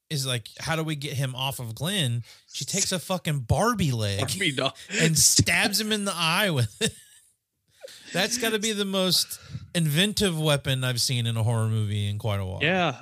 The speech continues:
Speaker 2: especially for that time of day, is like, you know, 'cause Barbies were big.
Speaker 1: Yeah.
Speaker 2: I mean, I knew, I, every girl I knew, my little sister, they all had Barbies. And she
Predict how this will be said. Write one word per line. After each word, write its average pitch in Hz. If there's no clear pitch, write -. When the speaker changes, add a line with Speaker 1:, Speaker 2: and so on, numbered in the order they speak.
Speaker 2:
especially 170
for 190
that 160
time 151
of 135
day, 127
is 117
like, 117
you 113
know, 127
'cause 123
Barbies 135
were 160
big. 117
Speaker 1:
Yeah. 156
Speaker 2:
I 120
mean, 117
I 117
knew, 131
I, 139
every 139
girl 139
I 131
knew, 127
my 117
little 123
sister, 120
they 120
all 123
had 127
Barbies. 113
And 135
she -